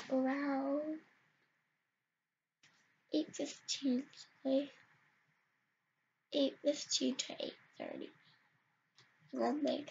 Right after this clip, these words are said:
come back. Wait, no, they go at eleven. They go at eleven, then they come back at two.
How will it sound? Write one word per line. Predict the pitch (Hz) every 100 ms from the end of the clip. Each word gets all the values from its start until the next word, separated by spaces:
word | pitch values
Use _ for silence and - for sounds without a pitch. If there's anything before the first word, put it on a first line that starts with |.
| -
come | 277 277
back. | 269 - - - - _ _ _ _ _ - - - - _ - - - - _ _ _ _ _ _ _ _ _ _ _ _ _ _ _ _ _ _ _ - - _ -
Wait, | - -
no, | 254 -
they | -
go | - -
at | 277 302 - -
eleven. | 269 262 294 311 311 - - - _ _ - - - - _ _ _ _ _ _ _
They | 269
go | 254
at | 269
eleven, | 302 294 277 277 -
then | 269
they | 277
come | 269 262 -
back | 269 -
at | -
two. | -